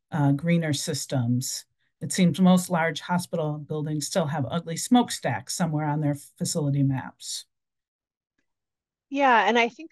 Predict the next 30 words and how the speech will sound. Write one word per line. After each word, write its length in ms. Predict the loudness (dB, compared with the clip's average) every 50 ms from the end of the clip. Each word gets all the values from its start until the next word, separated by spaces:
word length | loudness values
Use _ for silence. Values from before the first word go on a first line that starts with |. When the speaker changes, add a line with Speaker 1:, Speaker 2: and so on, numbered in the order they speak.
| _
Speaker 2:
this 220 | -18 -18 -18 _ -14
was 260 | -12 -12 -12 -12 -14 -16
answered 400 | -18 -16 -16 -16 -16 -16 -16 -14
in 100 | -16 -16
the 100 | -16 -16
chat 420 | -16 -18 -16 -12 -8 -8 -8 -8 -10
with 120 | -14 -18 -18
some 280 | -20 -20 -20 -20 -20 -20
links 600 | -20 -20 -20 _ _ _ -20 _ -20 _ -20 -20 -20
to 520 | -20 -20 -20 -20 -20 -20 -20 -20 -20 -20 _ _ _
resources, 1000 | -20 -20 -20 -20 _ -20 -20 -20 -18 -14 -12 -10 -10 -10 -10 -12 -16 _ _ _ _
um, 380 | -14 -12 -12 -14 -16 -20 _ _ _ _ _ _ -20 -16
that 280 | -16 -16 -16 -16 -20 -20 _ _ _ _ _ _ _ _ _ _ _ _ _ _ _ _ _ _ _ _
people 240 | -20 -20 -18 -18 -16
might 180 | -16 -16 -16 -16
wanna 200 | -16 -16 -16 -16
check 260 | -16 -18 -16 -12 -10
out. 220 | -10 -10 -10 -10
There 220 | -12 -12 -10 -8 -8
are 40 |
a 40 | -8
number 440 | -10 -10 -12 -12 -12 -12 -12 -10 -10
of, 300 | -10 -10 -12 -14 -18 -20 _ -20 -20
um, 360 | -18 -16 -16 -18 -20 _ _ _ _ _ _ _ _ _ _ _ _ _ _ _ _ _ -14
healthcare 720 | -10 -8 -8 -8 _ -12 -10 -10 -8 -8 -8 -10 -12 -12 -14 -14
industry 460 | -16 -16 -16 -18 -18 -16 -16 -16 -16
focused 440 | _ -18 -18 -16 -16 -16 -14 -14 -14
initiatives, 1000 | -14 -14 -14 -16 -16 -16 -14 -10 -8 -8 -8 -10 -12 -16 -20 -20 -20 -20 -20 -18
um, 340 | -16 -16 -16 -16 -18 _ _ _ _ _ _ _ _ -20 -20 -18
to 420 | -18 -18 -20 -20 -20 -20 -20 -20